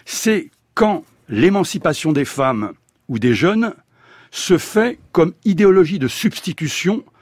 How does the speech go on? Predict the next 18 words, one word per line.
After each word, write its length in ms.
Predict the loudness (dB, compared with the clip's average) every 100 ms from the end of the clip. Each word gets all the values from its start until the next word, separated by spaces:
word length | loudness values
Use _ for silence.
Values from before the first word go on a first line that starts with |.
| _
de 100 | 0
la 140 | 2 2
représentation 680 | -2 -4 -4 -4 -4 -4 -2
des 140 | -2
classes 220 | -2 -2
populaires. 560 | -4 -2 -2 -2 -4 -10 -14 -20 -20 -20 -20 -2
Et 80 | 2
le 120 | 2
signe 520 | 0 -4 0 0 0 -4 _ _ _ _
que, 340 | 0 2 0 -6
euh, 320 | -6 -4 -6 -8
c'est 160 | -8 -4
bien 180 | -2
ce 80 | -4
qui 100 | -6
se 100 | -8
passe 220 | -6 -6
actuellement, 520 | -8 -8 -4 -2 -4